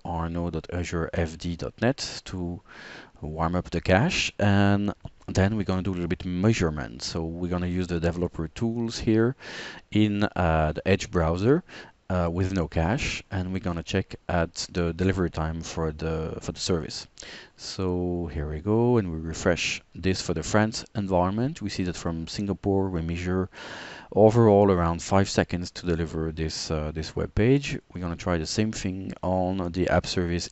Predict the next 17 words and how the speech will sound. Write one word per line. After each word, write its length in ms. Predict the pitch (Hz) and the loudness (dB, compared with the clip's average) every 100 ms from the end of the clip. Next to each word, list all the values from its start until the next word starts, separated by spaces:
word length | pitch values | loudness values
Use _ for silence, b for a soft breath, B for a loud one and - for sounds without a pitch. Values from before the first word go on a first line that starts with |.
| - | 0
in 260 | 135 139 | 2 2
Singapore, 640 | 131 104 87 - 87 147 - _ B B B B B - | -2 -2 -2 -2 0 0 -2 _ B B B B B -12
again 380 | 80 87 87 87 | -4 0 0 0
with 220 | 82 78 | -4 -4
no 180 | 82 78 | -4 -2
cache, 640 | - 90 131 - - - _ - | 0 2 2 -2 -6 -6 _ -4
and 460 | 101 95 95 98 - | 0 0 -2 -6 -8
we 180 | - 85 | -12 -10
see 160 | - 95 | -6 -4
that 240 | 82 - | -4 -4
we 140 | 90 | -2
are 160 | 87 82 | 0 0
around 480 | - 82 82 80 82 | 0 0 -2 -2 -6
one 760 | 80 82 95 98 98 95 95 | -8 -2 -2 -2 -4 -6 -6
second 560 | 92 80 - 90 95 95 | -4 -4 -2 -2 -2 -4
of 220 | 85 78 | -6 -6
delivery. 580 | 80 78 87 82 95 185 | -6 -4 -6 -4 0 0